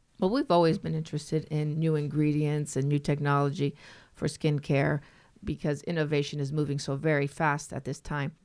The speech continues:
But what happened is we have a certain representative, her name is Cindy Ma, that works for the U S Commerce.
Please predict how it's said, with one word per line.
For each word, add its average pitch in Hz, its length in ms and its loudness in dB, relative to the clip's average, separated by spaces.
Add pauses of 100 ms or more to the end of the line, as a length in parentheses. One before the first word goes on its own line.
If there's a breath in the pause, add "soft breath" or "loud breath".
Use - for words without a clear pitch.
(120)
But - 240 0
what 165 140 0
happened 196 480 -2
is 156 260 0
we 214 140 -2
have 208 320 0
a 160 100 2
certain 160 320 -4
representative, 147 640 0
her 151 80 -4
name 156 200 0
is 147 60 -2
Cindy 160 300 -2
Ma, 151 240 0
that 123 200 -2
works 156 200 2
for - 100 -4
the 151 140 0
U 151 200 4
S 143 140 0
Commerce. 151 540 -4